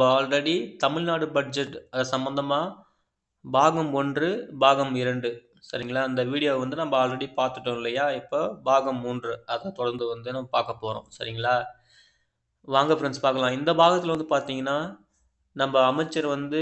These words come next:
நிதி, நிதி அமைச்சர் இருக்காங்க இல்லையா? அவர் வந்து பட்ஜெட் தாக்கல் பண்ணப்போ சில இலக்கிய, இலக்கியங்களையும் யூஸ் பண்ணியிருக்காரு.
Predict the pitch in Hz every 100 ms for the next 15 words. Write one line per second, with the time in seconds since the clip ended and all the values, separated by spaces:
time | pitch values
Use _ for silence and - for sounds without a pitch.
0 | 160 151 - 143 147 156 151 156 175 165
1 | 156 143 135 131 123 127 123 135 156 139
2 | 135 135 139 160 165 151 120 - _ 131
3 | 131 135 170 165 - 143 - 139 135 127
4 | 123 - 135 175 - - _ _ _ _
5 | _ - 151 143 143 143 160 160 - -
6 | 156 147 139 131 123 117 117 - - 135
7 | 156 156 160 151 139 147 147 139 135 127
8 | 123 120 117